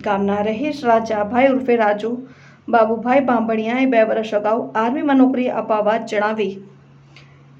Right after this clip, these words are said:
રાજદીપ નામના ઈસમ પાસેથી સાત લાખ જેટલા રૂપિયા લીધા હતા. રૂપિયા પાછા ન આપવા પડે, તે માટે તેણે રાજદીપભાઈને નર્મદા ગોલ્ડન બ્રિજ નીચે બોલાવેલ અને રાજદીપ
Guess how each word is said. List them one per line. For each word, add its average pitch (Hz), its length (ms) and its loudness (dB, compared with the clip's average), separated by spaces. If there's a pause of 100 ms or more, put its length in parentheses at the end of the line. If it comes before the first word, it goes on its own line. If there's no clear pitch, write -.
(200)
રાજદીપ 240 440 -2
નામના 269 200 -2
ઈસમ 262 280 -2
પાસેથી 254 380 -4
સાત 233 300 -4
લાખ 226 160 -4
જેટલા 220 240 -6
રૂપિયા 240 220 -4
લીધા 226 240 -6
હતા. 226 200 -4
રૂપિયા 220 220 -6
પાછા 214 300 -8
ન 214 60 -10
આપવા 202 320 -8
પડે, 233 180 -4
તે 233 100 -6
માટે 208 180 -6
તેણે 214 280 -6
રાજદીપભાઈને 214 800 -4 (640)
નર્મદા 269 340 4
ગોલ્ડન 254 340 2
બ્રિજ 233 220 -4
નીચે 240 220 -6
બોલાવેલ 269 440 0
અને 254 140 -2
રાજદીપ 233 580 -6